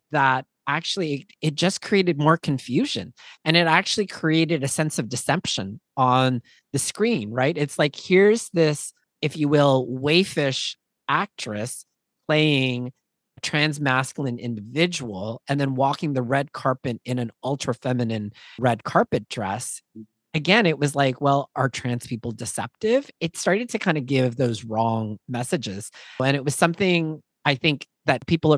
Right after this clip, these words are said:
feel mixed, because in as much as I talked about in nineteen ninety-nine, it brought awareness, came at a particular cost as this film kind of continues to be in the ether, so to speak. The other problematic thing that I think the T N B community, and I think people at large in terms of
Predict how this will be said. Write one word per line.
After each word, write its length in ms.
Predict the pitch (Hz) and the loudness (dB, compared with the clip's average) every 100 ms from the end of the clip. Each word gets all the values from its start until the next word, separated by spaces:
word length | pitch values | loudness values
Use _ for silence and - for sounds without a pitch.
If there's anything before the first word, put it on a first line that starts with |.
| - | 4
feel 160 | 143 131 | 0 2
mixed, 340 | 175 143 113 | 0 -2 -6
because 320 | 135 139 123 | -4 -4 -2
in 100 | 143 | -2
as 140 | 139 147 | -2 -2
much 180 | 143 | -4
as 80 | 139 | 0
I 120 | 135 | 0
talked 260 | 147 147 - | 2 0 -2
about 160 | 127 113 | -4 -2
in 80 | 117 | -4
nineteen 280 | 113 123 | -4 -6
ninety-nine, 520 | 113 104 107 131 127 120 - - - - | -4 -4 -6 -6 -6 -8 -12 -20 -6 -2
it 180 | 151 | 0
brought 220 | - 135 117 | 4 4 4
awareness, 800 | 107 117 160 185 87 - - - _ - | 2 2 2 2 -2 -12 -12 -14 _ -14
came 300 | - 185 196 | -2 0 2
at 120 | 156 | 2
a 60 | 127 | 0
particular 520 | - - 147 135 123 | -4 -6 -4 -2 -4
cost 440 | - 123 131 127 | -2 0 0 0
as 180 | 123 110 | -4 -6
this 200 | 120 - | -8 -6
film 280 | - 127 120 | -4 -2 -2
kind 200 | - 113 | -4 -6
of 100 | 110 | -6
continues 520 | 113 - 123 110 107 | -8 -6 -6 -6 -8
to 100 | - | -10
be 340 | 101 107 101 101 - - _ | -8 -6 -8 -10 -16 -20 _
in 140 | 143 135 | -2 0
the 120 | 123 | -2
ether, 360 | - 147 123 95 | -4 -6 -4 -6
so 180 | - 95 | -6 -6
to 80 | 92 | -8
speak. 380 | - - 95 - - | -12 -12 -12 -14 -12
The 220 | 160 196 | 4 8
other 160 | 247 339 | 8 6
problematic 600 | - 175 165 143 123 - | 6 4 6 2 2 -2
thing 240 | 151 151 | 0 0
that 120 | 135 127 | -2 -2
I 80 | |
think 240 | 120 139 120 - | -2 -4 -6 -8
the 80 | 127 | -6
T 180 | 143 | 0
N 100 | 123 | 2
B 100 | 120 170 | 2 0
community, 460 | 165 143 135 127 | 0 0 0 0
and 100 | 123 | 0
I 100 | 123 | -2
think 220 | 120 127 - | 0 -4 -6
people 280 | - 135 | -8 -2
at 140 | 117 113 | -2 0
large 360 | 123 127 123 | 2 2 0
in 60 | 120 | -4
terms 320 | - 123 117 | -4 -4 -4
of 140 | 190 | -6